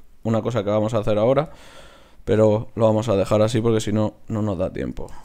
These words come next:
Controlador y K. Más que nada porque es que ten-, tenemos clase <laughs> después del directo y si no, no da tiempo.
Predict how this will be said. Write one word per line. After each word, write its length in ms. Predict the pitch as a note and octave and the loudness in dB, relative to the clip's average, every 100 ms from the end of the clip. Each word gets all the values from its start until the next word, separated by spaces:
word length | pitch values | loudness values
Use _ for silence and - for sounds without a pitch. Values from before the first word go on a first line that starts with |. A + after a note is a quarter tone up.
| - - - - - - - - | -18 -20 -20 -18 -18 -18 -18 -10
Controlador 800 | - A2+ G#2+ G#2+ A2+ B2 A#2 - - - - - - | -4 -2 0 0 4 4 4 0 -8 -16 -18 -18 -12
y 140 | G#2 - | -10 2
K. 500 | D3 E3+ F#3 F#3 F#3 - - - - - - - - | 6 8 8 4 2 -6 -16 -20 -20 -20 -20 -8 -4
Más 120 | C3 | 4
que 80 | D3+ | 8
nada 200 | D3+ D#3 | 10 10
porque 160 | D#3 | 8
es 60 | C3+ | 6
que 120 | C3+ | 4
ten-, 440 | B2+ B2 A#2 G2+ - | 4 4 4 2 2
tenemos 300 | A#2 A#2 - | 2 2 2
clase 680 | A#2+ A#2+ A2+ A2 G2 - | 0 0 -4 -6 -8 -8
<laughs> 20 | |
después 360 | - - D#3+ C3 | 2 4 4 4
del 440 | C#3 B2+ C3 B2+ | 4 4 2 0
directo 600 | B2+ C3+ C#3 - D#3 - - - - - - D3+ A#2+ - | 0 0 0 -2 -4 -4 -8 -18 -14 -14 -14 -12 -14 -4
y 220 | C3 B2+ | 2 2
si 180 | B2 A#2+ | 2 0
no, 120 | A#2 | 2
no 200 | B2 B2 A2+ | 4 4 2
da 120 | G#2+ | 2
tiempo. 340 | C#3 A#2 - | 0 0 -2